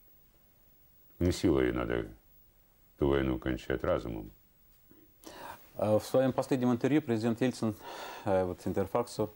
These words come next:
Speaker 2: э, сказал, что война в Чечне выдохлась. Вот это вот слово какое-то не совсем политическое. Будут ли даны политические оценки этой войне? Будет ли разбор полета после?
Speaker 1: Вообще всякая война требует разбора полета.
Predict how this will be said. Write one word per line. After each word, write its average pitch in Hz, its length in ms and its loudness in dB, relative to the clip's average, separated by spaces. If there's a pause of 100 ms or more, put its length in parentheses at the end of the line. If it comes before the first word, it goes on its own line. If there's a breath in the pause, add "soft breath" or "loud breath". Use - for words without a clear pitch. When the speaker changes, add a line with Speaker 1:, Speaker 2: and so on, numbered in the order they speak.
(180)
Speaker 2:
э, 90 220 -4
сказал, 107 360 2
что - 160 -6
война 104 260 4
в - 60 -14
Чечне 110 320 -2
выдохлась. 92 880 -2
Вот 92 120 -4
это 95 180 2
вот 107 160 0 (340)
слово 127 680 2 (400 loud breath)
какое-то 107 280 -2
не 107 80 2
совсем - 360 0
политическое. 104 760 -2
Будут 139 340 2
ли 110 60 0
даны 110 240 2
политические 104 840 -2
оценки - 680 -6 (800 loud breath)
этой 85 160 -6
войне? 87 440 -4 (240)
Будет 117 320 2
ли 101 80 4
разбор 92 400 2
полета 90 460 0
после? - 440 -10 (960)
Speaker 1:
Вообще - 320 -4
всякая 67 440 0
война 65 380 2
требует 62 480 0
разбора 57 500 0
полета. 53 480 -4